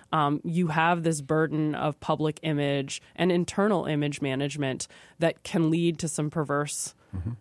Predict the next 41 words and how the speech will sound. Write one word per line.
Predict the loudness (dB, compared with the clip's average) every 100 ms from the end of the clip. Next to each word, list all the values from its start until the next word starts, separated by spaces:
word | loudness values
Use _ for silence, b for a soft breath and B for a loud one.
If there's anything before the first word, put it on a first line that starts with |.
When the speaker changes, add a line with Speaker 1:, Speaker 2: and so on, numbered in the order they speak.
| _
Speaker 1:
things | 0 0 0 -4
happening, | -6 -4 -8 -2
like, | -2 -2 -4 b b
um, | -4 -2 -2
wanting | 0 2 2 0
to | 0
get | -2 0
out | 0 2
of | 0
the | 0
limelight | 0 0 0 0 0 -2 -4
if | -6
things | -2 -2 -2 0
aren't | 0 0
going | -2 -2 -2
well, | -4 -2 -4 -6
Speaker 2:
Mm-hmm. | -6 0
Speaker 1:
not | 2 2
responding | 0 -2 -2 0
well | -2
to | -2
adversity. | -4 -6 -4 -2
But | 2
in | 4
general, | 6 4 6 4 4 0 B B
there | 4 6 6
are | 4
many | 4 4 4
benefits | 2 0 0 -2 -2 -4
to | -2
being | 2 2 2 2 0 -2 b b b -6
the | 0
favorite | 2 4 2 0 2
over | 4 4
Speaker 2:
Mm-hmm. |
Speaker 1:
being | 2 2 2
the | 2
underdog. | 2 2 2 4
And | 2
so | 2 2
high | 4 4 4